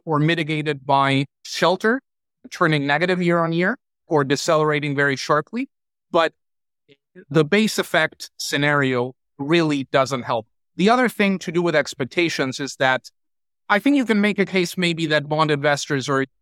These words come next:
sophisticated and they'll look at a lo-, a bunch of different dynamics and then make a decision as to why they think inflation will move the way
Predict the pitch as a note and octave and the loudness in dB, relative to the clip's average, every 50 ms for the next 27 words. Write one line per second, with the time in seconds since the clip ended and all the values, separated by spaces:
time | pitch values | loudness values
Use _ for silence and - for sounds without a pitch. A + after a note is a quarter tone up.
0 | _ - - - - G3+ E3+ F#3 B3 A3+ - A#3+ A#3+ - A3+ A3 A3+ G3+ A3 G#3+ | _ -14 -8 -2 0 0 2 4 2 2 2 2 0 2 2 0 2 2 0 0
1 | F#3+ E3+ D#3+ D#3+ E3 D#3+ E3 E3 E3 F#3 F#3 - - F3 E3 E3 - _ E3 C#3+ | 0 0 0 2 2 2 2 2 2 0 0 0 0 -2 -2 -2 -4 _ -4 -2
2 | C#3+ C#3+ D#3+ E3 D3 D3 D3+ C#3+ C#3+ D#3 D3+ _ _ _ _ - F#3 C#3+ D#3+ F3 | 0 2 2 2 2 0 -2 -2 -4 -6 -10 _ _ _ _ -16 -8 -2 0 0
3 | F3+ F3+ - F3 D3 D#3+ E3+ - E3+ D#3 D3 C#3+ D3 D3+ D#3 D#3 D#3 C#3+ - D3+ | 2 0 0 -2 -2 -2 -2 0 0 2 2 2 2 2 0 0 -2 -4 -4 -4
4 | C#3+ C#3+ C#3+ D3 D3+ D#3 D3+ D3 _ _ _ _ _ _ _ _ - - D3+ C#3+ | -4 -2 0 2 2 2 2 0 _ _ _ _ _ _ _ _ -4 -2 0 0
5 | D3+ - - D#3+ D3 E3 D3 C#3+ - - - - D3 C#3+ C#3+ C#3+ - - D3 C#3+ | 0 0 0 0 2 2 0 0 -2 -2 -2 -2 0 0 -2 -4 -8 -6 -2 0
6 | D#3 D#3 D#3+ D#3 D3 C#3 C3 - D3+ C#3+ C#3 B2+ - D3+ C3+ - D3+ C3+ B2+ B2 | 2 2 2 2 2 0 -2 -2 -4 -4 -4 -4 -2 -4 -4 -4 -6 -10 -10 -10
7 | B2+ C3+ C#3 C3 B2+ C3 B2 B2+ B2+ B2 B2+ | -10 -12 -12 -10 -6 -2 0 2 2 2 0